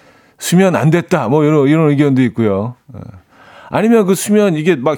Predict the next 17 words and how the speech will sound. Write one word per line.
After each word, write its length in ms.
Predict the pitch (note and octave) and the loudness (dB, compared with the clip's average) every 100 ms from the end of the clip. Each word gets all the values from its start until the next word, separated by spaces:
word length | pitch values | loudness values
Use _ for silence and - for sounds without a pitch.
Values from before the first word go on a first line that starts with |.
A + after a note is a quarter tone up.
| - | -6
효과가 300 | G3 F#3+ F#3 | -6 -2 0
있기 280 | B2+ - D3+ | -2 -2 -2
전에 500 | B2 B2 F3 F2+ D2+ _ _ _ | 0 0 0 -2 -6 _ _ _
잠깐 420 | - - - G#3+ | -8 -8 -2 -2
시간이 280 | F#3+ - G3 | 0 0 -2
있잖아요. 380 | E3 - C3+ C3+ | -2 -2 0 0
그래서 240 | D3+ B2 C#3 - - - - | 0 -2 -4 -10 -20 -20 -8
"여보, 220 | - D#3 E3+ | -4 0 0
사랑해." 400 | D#3+ F3 E3+ C3 G#2+ - - - _ | 0 0 0 -2 -6 -8 -12 -20 _
뭐 100 | - | -2
이렇게, 220 | C3 B2 | -2 0
이렇게 320 | A#2 - A2 - | -4 -2 -6 -4
딱 160 | - | -6
<laughs> 480 | D#5 C5 G2 - _ | -4 -8 -12 -16 _
수면 300 | - E3+ C#3 | -6 -2 0
들어가기 300 | B2+ A2+ G2 | 0 -2 -4
직전에. 520 | - A2+ C3+ A2 D2 | -6 -4 -2 -4 -6